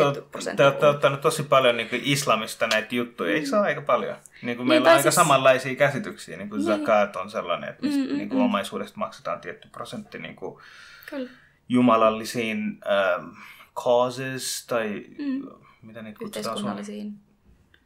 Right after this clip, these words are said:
Speaker 1: Niinku siis
Speaker 2: Yleis-,
Speaker 1: yhteiskunnallisiin
Speaker 2: hyö-, hyö-,
Speaker 1: rahoittamiseen.
Speaker 2: joo,
Speaker 1: Kyllä.
Speaker 2: yleis-, niinku
Speaker 1: Kyllä.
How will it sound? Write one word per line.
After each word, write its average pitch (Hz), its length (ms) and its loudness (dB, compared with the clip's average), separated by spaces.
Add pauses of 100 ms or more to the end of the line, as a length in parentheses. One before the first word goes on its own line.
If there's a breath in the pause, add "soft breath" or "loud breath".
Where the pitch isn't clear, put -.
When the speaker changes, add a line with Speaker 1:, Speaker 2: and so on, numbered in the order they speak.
(180)
Speaker 1:
Niinku 190 200 -8
siis - 200 -4
Speaker 2:
Yleis-, 165 400 6
Speaker 1:
yhteiskunnallisiin 147 240 0
Speaker 2:
hyö-, 151 100 4
hyö-, - 120 2 (160)
Speaker 1:
rahoittamiseen. 135 300 2
Speaker 2:
joo, 120 240 6
Speaker 1:
Kyllä. 107 120 -2
Speaker 2:
yleis-, 131 500 -2
niinku 123 200 -4
Speaker 1:
Kyllä. - 140 -12